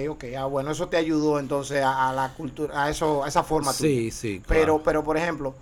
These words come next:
Speaker 1: cuando uno viene de República Dominicana o de países latinos que son bien alegres, a lo que tú te refieres con eso de que, de que, eh, son más, más, se, se ve que son más felices allá.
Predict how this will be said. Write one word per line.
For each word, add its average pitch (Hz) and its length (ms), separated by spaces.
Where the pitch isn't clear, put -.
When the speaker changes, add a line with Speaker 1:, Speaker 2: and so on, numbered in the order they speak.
Speaker 1:
cuando 160 280
uno 196 180
viene 196 320
de 170 100
República 160 420
Dominicana 135 540
o 131 80
de 139 80
países 151 380
latinos 156 480
que 123 100
son 147 640
bien 151 240
alegres, 135 440
a 123 40
lo 127 100
que 127 80
tú 123 80
te 170 140
refieres 151 380
con 135 220
eso 143 240
de 139 120
que, 127 320
de 131 80
que, 127 840
eh, 120 40
son 156 320
más, 147 520
más, 151 580
se, 143 200
se 147 260
ve 180 220
que 147 120
son 175 180
más 160 140
felices 147 460
allá. 127 260